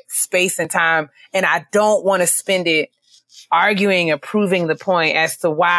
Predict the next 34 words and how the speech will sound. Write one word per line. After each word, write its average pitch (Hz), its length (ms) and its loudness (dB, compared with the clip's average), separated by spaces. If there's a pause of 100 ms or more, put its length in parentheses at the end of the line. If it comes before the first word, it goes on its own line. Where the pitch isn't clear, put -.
(120)
I - 20 0
have 170 220 0
a 147 60 -12
podcast 156 760 0
or 147 300 0 (260)
why 175 380 2
I'm 165 100 -4
doing 160 320 -2
live 160 340 2
shows 151 540 -2
and 139 180 -6 (280)
what 180 300 0
that 165 200 2
means 160 340 0
for 151 140 -2
my 147 200 2
life 156 360 2
and 151 100 -4
my 147 140 0
work. 156 280 0
And 170 120 0
I 175 140 0
understand 185 560 -2
and 170 100 -6
appreciate 165 540 -6
and 151 100 -10
respect 190 520 -4
their 175 120 -4
concern, 196 720 -4 (420)
but 175 100 2
I 160 240 2
also 185 420 2
want 175 280 0
them 165 180 -4